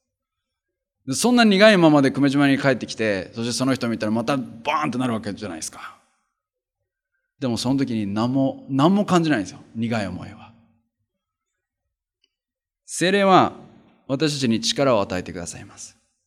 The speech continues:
神が願っておられることを私たちがやりたいっていうふうに願う時に、その願いを実現するために必要な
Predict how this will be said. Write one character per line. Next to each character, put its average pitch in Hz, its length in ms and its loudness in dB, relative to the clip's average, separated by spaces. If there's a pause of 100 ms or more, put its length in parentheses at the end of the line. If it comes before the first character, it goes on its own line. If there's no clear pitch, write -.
(120)
神 180 240 2
が 151 100 4
願 156 240 4
っ 147 60 -4
て 165 80 0
お 160 40 4
ら 165 60 6
れ 160 60 6
る 151 60 2
こ 131 100 0
と 151 120 0
を 139 500 2
私 135 240 0
た 135 60 -8
ち 131 60 -4
が 131 120 2
や 127 140 2
り 156 120 -2
た 196 220 2
い 214 40 2
っ - 40 0
て - 160 -10
い 151 40 0
う - 20 2
ふ 139 40 2
う 143 60 2
に 139 100 4
願 147 300 6
う 135 40 2
時 110 200 -4
に、 147 420 2 (160)
そ 160 120 -4
の 147 120 4
願 156 380 4
い 165 40 4
を 170 240 8
実 120 300 -6
現 170 200 2
す 175 100 0
る 170 80 0
た 175 120 4
め 165 100 4
に 139 100 4
必 - 260 -4
要 165 120 0
な 170 260 4